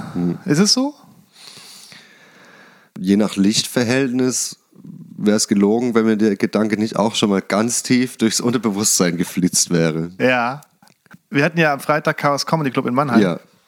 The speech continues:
Speaker 2: Und ich find, äh, Helene Bockhorst sieht ein bisschen aus wie eine dünne Version von Beate Zschäpe.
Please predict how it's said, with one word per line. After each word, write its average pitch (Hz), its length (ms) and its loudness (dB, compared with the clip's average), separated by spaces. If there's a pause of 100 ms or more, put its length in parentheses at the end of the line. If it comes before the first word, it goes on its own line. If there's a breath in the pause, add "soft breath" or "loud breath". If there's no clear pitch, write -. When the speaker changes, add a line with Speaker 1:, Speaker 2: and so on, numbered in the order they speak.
(640)
Speaker 2:
Und 131 120 -4
ich 120 120 -4
find, 160 460 -2
äh, 139 320 0 (140)
Helene 147 480 -2
Bockhorst 131 540 -2
sieht 120 180 -4
ein 123 60 -4
bisschen 131 260 -2
aus 131 260 -2
wie 135 40 -4
eine 127 80 -2
dünne 139 220 -2
Version 131 300 -2
von 127 120 -4
Beate 123 320 -2
Zschäpe. 139 340 -4